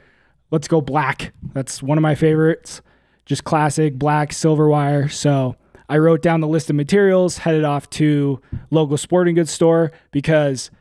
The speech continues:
I wanted to tie it then. Uh, that's one of the hard parts about buying stuff online is you have to wait, like,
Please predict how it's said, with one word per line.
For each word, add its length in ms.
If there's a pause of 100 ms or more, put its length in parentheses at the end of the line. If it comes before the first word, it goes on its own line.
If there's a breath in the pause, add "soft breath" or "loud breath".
(300 soft breath)
I 80
wanted 300
to 80
tie 240
it 160
then. 320 (200)
Uh, 180 (120)
that's 340
one 120
of 60
the 60
hard 200
parts 200
about 200
buying 220
stuff 220
online 360
is 120
you 60
have 140
to 80
wait, 260
like, 300